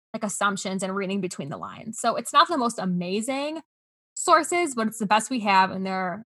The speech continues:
are incredible historians that their literal job and life's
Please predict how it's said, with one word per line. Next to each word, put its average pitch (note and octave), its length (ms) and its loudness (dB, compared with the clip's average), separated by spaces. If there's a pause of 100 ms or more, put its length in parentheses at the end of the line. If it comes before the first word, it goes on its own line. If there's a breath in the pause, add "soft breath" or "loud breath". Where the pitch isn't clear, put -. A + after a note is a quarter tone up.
are G3+ 180 6
incredible G#3+ 480 2
historians G3 680 2
that F#3 260 -2
their G3 160 -4
literal G3+ 640 2 (180)
job F#3+ 320 10
and F#3 140 -4
life's F#3+ 540 2